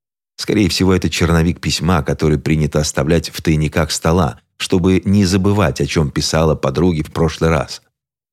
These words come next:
Лист выхвачен из середины письма без адресата и подписи. Оставив городового стеречь место преступления и передав ему сведения, нужные приставу, Пушкин выбежал на Рождественский бульвар,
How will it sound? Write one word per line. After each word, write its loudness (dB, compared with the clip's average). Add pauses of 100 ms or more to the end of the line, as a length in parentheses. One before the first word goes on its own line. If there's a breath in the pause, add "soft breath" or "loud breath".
(200)
Лист 0
выхвачен 2
из 0
середины 2
письма 0
без -2
адресата -2
и 0
подписи. -4 (1160)
Оставив 2
городового 4
стеречь 0
место 2
преступления 2
и 0
передав 0
ему -2
сведения, 0
нужные 2
приставу, 0 (200)
Пушкин 0
выбежал 2
на 2
Рождественский -2
бульвар, -2